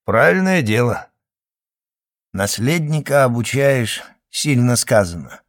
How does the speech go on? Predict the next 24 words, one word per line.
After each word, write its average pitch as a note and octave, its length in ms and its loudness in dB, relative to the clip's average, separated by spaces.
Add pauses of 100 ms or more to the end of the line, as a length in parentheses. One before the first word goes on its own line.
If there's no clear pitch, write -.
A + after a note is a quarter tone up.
(340)
с - 120 -10
лёгкой G2+ 360 -2
грустью F#2 480 -6
улыбнулся F2 640 -4
Араян. E2+ 500 -4 (1080)
«Алик, D#3+ 360 0
увы, C3+ 260 0
моему C3+ 380 2
делу A#2+ 260 0
не A2+ 160 0
продолжатель. F#2+ 960 -2
Он G#2 200 -4
просто A2 440 -4
навестить G2+ 520 -2
меня E2 240 -10
приехал, E2+ 560 -10
а G2 100 0
бизнес D3 500 -4
его A#2 140 -2
не A2 160 0
интересует. E2+ 760 -8
Он F2+ 260 -6 (380)
наукой G#2 400 -2
занимается, F2 960 -8